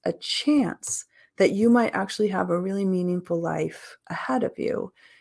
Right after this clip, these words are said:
even though the person that you love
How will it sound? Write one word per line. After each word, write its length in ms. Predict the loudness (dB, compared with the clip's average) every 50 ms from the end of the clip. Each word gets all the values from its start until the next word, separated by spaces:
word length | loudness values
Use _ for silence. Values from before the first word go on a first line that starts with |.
| _ _ _ _ _ 0
even 640 | 2 4 6 6 6 4 4 4 4 2 0 -6 -10 -4
though 480 | 0 2 2 2 2 2 0 -2 -6 -10 _ -4
the 80 | -4 0
person 420 | 2 2 2 2 2 -2 -2 -2
that 180 | -2 -2 -4 -4
you 80 | -2
love 380 | -2 -2 -2 -4 -6 -8 -14 _